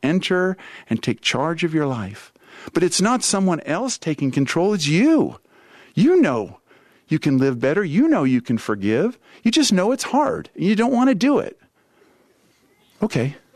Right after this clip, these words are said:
for now. But you will come to that. And the sooner you come to it, the better it's gonna feel. Because as long as you're not touching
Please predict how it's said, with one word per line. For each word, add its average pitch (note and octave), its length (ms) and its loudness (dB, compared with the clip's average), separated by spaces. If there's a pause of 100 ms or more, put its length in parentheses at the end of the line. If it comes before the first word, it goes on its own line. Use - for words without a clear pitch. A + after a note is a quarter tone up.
(460)
for - 200 -2
now. A2+ 340 0 (880)
But - 140 0
you F3+ 140 4
will G#3 280 2
come G#3+ 320 0
to E3+ 120 -2
that. G2+ 360 -8 (720)
And F3 160 0
the D#3+ 40 0
sooner C#4 400 2
you C#4 140 4
come B3+ 320 0
to D#3 160 0
it, D3+ 140 -2
the D#3 80 -2
better D#3+ 340 -2
it's G3 140 -6
gonna F3+ 200 -2
feel. A2 480 -4 (520)
Because F3+ 320 -2
as C3+ 180 -2
long A3 720 2
as D3 200 -2
you're C#3+ 120 0
not F3 480 -2 (400)
touching B2+ 680 -4